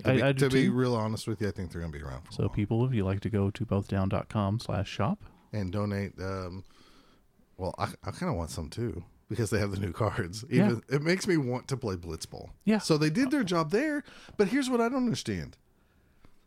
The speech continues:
Speaker 1: No clue that those were coming out.
Speaker 2: <laughs> Not a single clue.
Speaker 1: N-, no clue.
Speaker 2: Nothing.
Speaker 1: And you, and while they came out, they also came out, they came out with Undead ones,
Speaker 2: Mm-hmm.
Speaker 1: Halfling, uh, Skaven, and Chaos.
Speaker 2: I believe so, yeah.
Speaker 1: A-,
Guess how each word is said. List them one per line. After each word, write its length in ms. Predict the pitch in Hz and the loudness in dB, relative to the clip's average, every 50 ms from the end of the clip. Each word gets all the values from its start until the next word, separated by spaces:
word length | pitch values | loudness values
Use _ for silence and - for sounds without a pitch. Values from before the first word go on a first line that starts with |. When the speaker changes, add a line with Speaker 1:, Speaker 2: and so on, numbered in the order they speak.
| _ | _
Speaker 1:
No 200 | - 110 131 147 | 0 2 4 4
clue 240 | 151 - - 170 156 131 | 4 4 4 4 4 4
that 160 | 120 110 101 | 4 2 2
those 240 | 110 101 98 92 98 | 2 2 2 2 0
were 80 | 98 87 | -4 -2
coming 300 | - 107 98 104 107 117 | -2 0 0 2 2 2
out. 180 | 113 95 - 139 - - | 4 4 4 4 4 2
Speaker 2:
<laughs> 100 | 117 - | 2 2
Not 160 | 139 120 107 | 2 4 4
a 80 | 110 | 2
single 380 | 101 - - 113 107 107 107 101 | 0 0 0 2 2 2 2 0
clue. 280 | - - 98 95 92 - - - - _ _ _ 123 | 0 -2 -2 0 -2 -4 -8 -14 -20 _ _ _ 0
Speaker 1:
N-, 380 | 131 143 135 143 139 139 139 | 2 2 4 2 2 2 4
no 160 | 156 160 156 151 | 6 6 6 6
clue. 100 | 123 107 | 6 4
Speaker 2:
Nothing. 260 | 107 82 107 98 95 - - - - - - - - | 4 4 2 0 -2 -4 -10 -20 -20 -20 -14 -4 0
Speaker 1:
And 160 | 139 151 151 | 2 2 2
you, 100 | 151 151 - - - | 0 -2 -6 -6 -4
and 380 | 147 151 151 143 139 135 127 | -2 -2 -2 -2 -6 -8 -2
while 160 | 123 135 143 143 | 0 2 2 2
they 120 | 147 143 | 2 0
came 220 | - - 175 170 170 | 0 0 0 0 2
out, 220 | 165 165 123 127 127 | 0 0 -2 0 2
they 60 | 139 | 2
also 200 | 151 160 - - | 2 2 0 -2
came 220 | - - 170 147 143 | -4 -4 -2 -2 -2
out, 180 | 131 - 92 | -4 -6 -4
they 140 | 98 120 120 | -2 -2 -2
came 200 | 113 - 131 123 | 0 0 0 0
out 100 | 139 160 | 0 0
with 80 | 165 - | -2 -2
Undead 360 | - 139 143 139 120 107 101 | -2 -2 0 2 2 2 2
ones, 360 | 92 98 98 101 104 - - - | 0 -2 -2 -2 -4 -6 -2 0
Speaker 2:
Mm-hmm. 80 | 143 135 | 2 4
Speaker 1:
Halfling, 480 | 131 135 131 123 127 117 113 113 113 110 - _ - - - - - _ _ _ - | 6 6 4 2 0 -4 -4 -6 -8 -8 -12 _ -20 -20 -20 -20 -20 _ _ _ -6
uh, 260 | 90 87 82 82 82 | -6 -4 -4 -4 -6
Skaven, 680 | 80 - - - - 123 120 123 135 151 170 208 247 233 - _ _ _ _ _ _ _ _ _ _ _ _ _ _ _ _ _ _ | -6 -6 -6 -2 0 2 2 2 2 0 0 -2 -4 -4 -8 _ _ _ _ _ _ _ _ _ _ _ _ _ _ _ _ _ _
and 520 | 101 107 110 110 110 110 110 110 110 98 - - - | -2 0 0 2 2 0 0 -2 -2 -6 -8 -12 -10
Chaos. 640 | - - 160 143 135 120 107 110 - - - - - - - - - - _ _ _ _ | -4 -2 0 2 2 0 0 -2 -2 -6 -6 -8 -10 -14 -20 -20 -20 -20 _ _ _ _
Speaker 2:
I 80 | - 123 | 0 2
believe 220 | 107 113 110 101 | 2 2 0 0
so, 120 | - 104 98 | 0 0 2
yeah. 160 | 92 92 95 - - _ _ _ _ _ _ _ _ _ _ _ | 2 0 -2 -4 -10 _ _ _ _ _ _ _ _ _ _ _
Speaker 1:
A-, 40 | - | -14